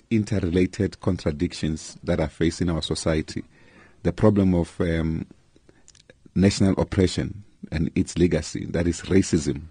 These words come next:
and its, uh, origin, to eliminate it completely, and also to eliminate the problem of gender oppression, particularly the oppression of women, and to fight the system of patriarchy, which has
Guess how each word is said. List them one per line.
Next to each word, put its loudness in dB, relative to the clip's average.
and -2
its, -4
uh, -4
origin, -2
to -6
eliminate 2
it -8
completely, -2
and -4
also 0
to 0
eliminate 2
the -2
problem 2
of -4
gender 2
oppression, -2
particularly -2
the 2
oppression 0
of -2
women, 0
and -4
to -8
fight -2
the -8
system -2
of -6
patriarchy, 0
which 0
has 0